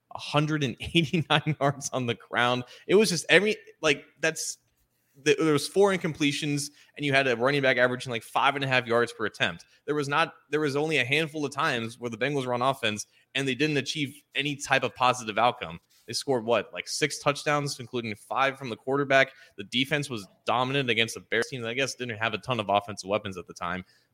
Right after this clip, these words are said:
But coming off of that five to six week stretch where it was just, "Are the Bengals gonna pull this out again?" And they somehow do, and they just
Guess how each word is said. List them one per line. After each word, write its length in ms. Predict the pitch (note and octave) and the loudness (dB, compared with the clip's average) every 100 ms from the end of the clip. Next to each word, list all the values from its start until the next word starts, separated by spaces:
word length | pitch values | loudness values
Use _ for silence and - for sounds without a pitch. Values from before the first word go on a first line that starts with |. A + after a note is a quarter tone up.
| - | 4
But 260 | A#2 G#2+ - _ _ | 6 6 2 _ _
coming 320 | - D#3+ F#3 | -4 -2 2
off 180 | D#3+ D3+ | 2 2
of 80 | C3 | 2
that 300 | A#2+ A#2+ - | 2 2 2
five 260 | B2 C3 A#2+ | 4 4 4
to 60 | |
six 300 | - B2 - | -6 -8 -8
week 160 | A2+ G#2 | -10 -8
stretch 540 | - C#2 B1+ - - _ - | -8 -8 -12 -12 -16 _ -8
where 200 | G2 G2 | -2 0
it 40 | |
was 180 | F#2+ F#2 | 0 -4
just, 300 | G2 F#2+ - _ _ - | -4 -6 -10 _ _ -6
"Are 120 | G2 | 4
the 20 | |
Bengals 240 | C#3 C#3+ | 6 6
gonna 120 | C3 A#2 | 2 2
pull 160 | C#3+ | 0
this 120 | B2+ | 0
out 140 | B2+ B2 | 0 2
again?" 300 | A2 C3 D3 | 2 2 2
And 120 | A#2 | 0
they 100 | G#2+ | -2
somehow 360 | - C3+ B2 G#2+ | -2 -4 -2 -2
do, 400 | F2+ A2+ A#2+ A2 | 0 2 2 2
and 100 | G2+ | -4
they 60 | |
just 280 | F#2+ G2+ - | -8 -12 -14